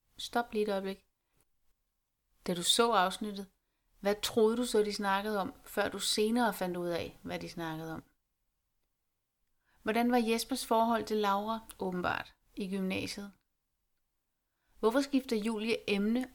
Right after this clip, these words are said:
og fortæller om, da hun var ved at blive kørt ned af Thomas Skov? Så snakker de lidt om bilister og cyklister. Og hvad hedder nu dem, der er gående, eller altså til fods?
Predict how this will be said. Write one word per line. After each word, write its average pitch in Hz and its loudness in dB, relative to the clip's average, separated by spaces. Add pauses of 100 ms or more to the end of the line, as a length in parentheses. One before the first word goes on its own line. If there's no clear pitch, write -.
og 190 -2
fortæller 233 2
om, 214 -2
da 220 -2
hun 208 2
var 196 2
ved 190 0
at 208 2
blive 214 4
kørt 196 2
ned 208 2
af 220 -4
Thomas 190 -4
Skov? - -6 (1700)
Så - -4
snakker 208 6
de 202 2
lidt 190 2
om 208 2
bilister 196 2
og 190 0
cyklister. 190 -4 (460)
Og 190 -6
hvad 208 2
hedder 226 2
nu 220 0
dem, 214 0
der 214 -4
er 185 -2
gående, 208 0
eller 180 -4 (260)
altså 180 -8
til - -10
fods? - -4